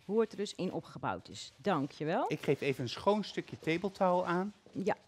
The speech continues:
Speaker 1: dus dan kunnen we het even nog mooier laten zien zonder al die fratsen van, eh, dat witte.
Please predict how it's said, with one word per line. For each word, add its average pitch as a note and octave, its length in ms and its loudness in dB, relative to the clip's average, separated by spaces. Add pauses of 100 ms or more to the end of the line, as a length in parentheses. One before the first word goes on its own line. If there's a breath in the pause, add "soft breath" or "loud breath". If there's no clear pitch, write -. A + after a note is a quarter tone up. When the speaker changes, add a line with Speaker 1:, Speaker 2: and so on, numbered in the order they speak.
Speaker 1:
dus G#3+ 220 -6
dan A#3 160 0
kunnen A#3+ 240 0
we A3 60 4
het - 120 -12
even D4 460 8
nog F4 240 6
mooier D4 480 6
laten G#3+ 300 2
zien G#3+ 200 -4
zonder G#3 260 -2
al G3+ 100 0
die G3 160 -2
fratsen G3+ 480 -4
van, F#3+ 240 -2
eh, F3 260 0
dat D#3+ 180 -6
witte. A#3 440 -2